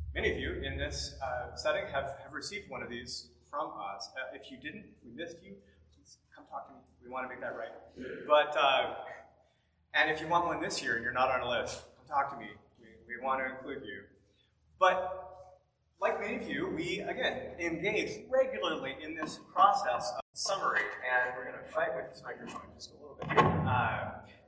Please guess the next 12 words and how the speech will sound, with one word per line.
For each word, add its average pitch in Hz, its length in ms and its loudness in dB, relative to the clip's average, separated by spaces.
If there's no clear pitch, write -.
this 156 120 -2
process - 400 8
of - 60 -6
summary. 165 380 -2
And 185 120 0
that's - 160 4
what - 320 4
Matthew - 640 2
is - 140 -12
doing 143 260 -4
in 147 120 -10
the 143 100 -16